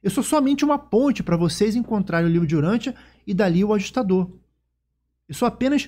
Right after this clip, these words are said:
um servidor do reino. Apenas isso. Então tem coisas que aconteceram na minha vida que eu não preciso relatar. Mas tem um detalhe que eu quero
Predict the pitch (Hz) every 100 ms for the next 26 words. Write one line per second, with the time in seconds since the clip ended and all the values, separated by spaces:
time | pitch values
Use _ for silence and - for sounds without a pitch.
0 | - 277 330 - 277 247 233 151 208 214
1 | 214 120 147 139 127 127 _ _ - 208
2 | - 349 359 294 147 131 - - _ _
3 | _ _ _ _ _ _ 247 - 359 370
4 | 370 - 240 202 202 208 175 - - 226
5 | 160 160 160 135 117 226 185 240 247 269
6 | 294 - 269 233 180 165 160 127 - _
7 | _ _ _ _ _ _ - - - _
8 | _ _ _ _ 220 302 311 - - 339
9 | 381 359 294 - 254 254 196 190 - 240
10 | 233 - 202 220 151 131